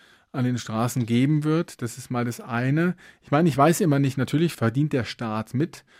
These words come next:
aber wenn man's dann mal gegenrechnet gegen die, äh, Ausgaben, die der Staat dann eben hat, durch zum Beispiel vorzeitige Berentung von Menschen, die auch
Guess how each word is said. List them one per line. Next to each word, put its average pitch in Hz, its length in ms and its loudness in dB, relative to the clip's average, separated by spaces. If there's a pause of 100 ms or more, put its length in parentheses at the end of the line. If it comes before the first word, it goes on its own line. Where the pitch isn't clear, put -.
(280)
aber 123 260 0
wenn 135 80 2
man's 143 180 0
dann 131 120 0
mal 123 120 2
gegenrechnet 135 840 0
gegen 123 400 -8
die, 139 340 -6
äh, 139 240 -10
Ausgaben, 120 880 -4 (120)
die 123 120 -10
der 113 180 -12
Staat 127 380 -4
dann 113 140 0
eben 117 340 -4
hat, 147 140 -4 (140)
durch 131 420 -6
zum 135 160 -10
Beispiel 123 320 -8
vorzeitige 120 720 0
Berentung 135 840 2 (440)
von 123 220 0
Menschen, 127 400 0
die 123 180 -4
auch 117 240 -6